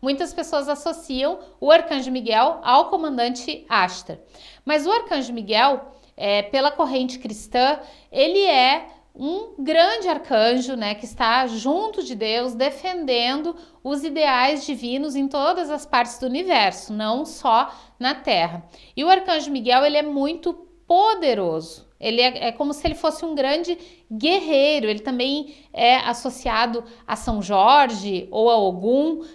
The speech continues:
né? Porque tem toda aquela questão de São Jorge ter matado o dragão, ter enfrentado o dragão. E o arcanjo Miguel também aparece enfrentando o dragão. Então é só pra vocês terem uma ideia de quantas histórias existem,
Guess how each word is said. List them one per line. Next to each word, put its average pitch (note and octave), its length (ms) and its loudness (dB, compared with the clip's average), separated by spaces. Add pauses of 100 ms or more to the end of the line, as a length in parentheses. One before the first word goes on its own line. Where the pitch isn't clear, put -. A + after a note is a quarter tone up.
(100)
né? A#3 160 2
Porque B3 180 -10
tem C4+ 200 -4
toda C#4 180 -2
aquela D4+ 240 -2
questão C4 400 -6
de B3+ 60 -8
São G#3 180 -6
Jorge A#3 300 -2
ter B3 100 -4
matado A3+ 720 -4
o G3+ 80 -10
dragão, G3 800 0 (180)
ter A3 100 0
enfrentado A#3+ 800 0
o B3+ 40 -6
dragão. G#3+ 640 0 (220)
E C4+ 80 -2
o C#4 40 4
arcanjo D4 400 0
Miguel C#4 300 0
também D#4+ 680 -2
aparece G#3 800 -2
enfrentando G3 920 -4
o G3+ 60 -4
dragão. F3+ 560 -2 (340)
Então C#4 240 -2
é D#4 60 0
só D#4 180 -2
pra F#4 160 -2
vocês G4 300 -6
terem D#4+ 220 -2
uma D#4 120 -4
ideia B3+ 460 2
de - 120 -14
quantas F#4 540 4
histórias B3+ 540 0
existem, D4 760 -6